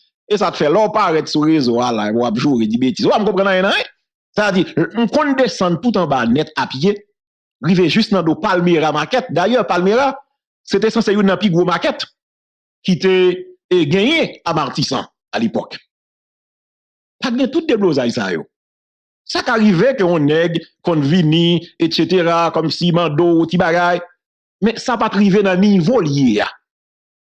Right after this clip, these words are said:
C'est toujours un volé, c'est toujours un vicieux. C'est toujours un nèg comme si, euh, t'as qu'à bay matou,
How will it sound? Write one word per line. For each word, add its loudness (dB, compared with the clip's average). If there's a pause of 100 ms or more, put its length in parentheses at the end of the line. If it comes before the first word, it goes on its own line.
(300)
C'est -2
toujours 2
un 2
volé, 2
c'est 0
toujours 2
un 2
vicieux. -2 (500)
C'est -4
toujours 4
un 2
nèg 2
comme 0
si, 2
euh, 2 (540)
t'as -4
qu'à -2
bay 0
matou, -2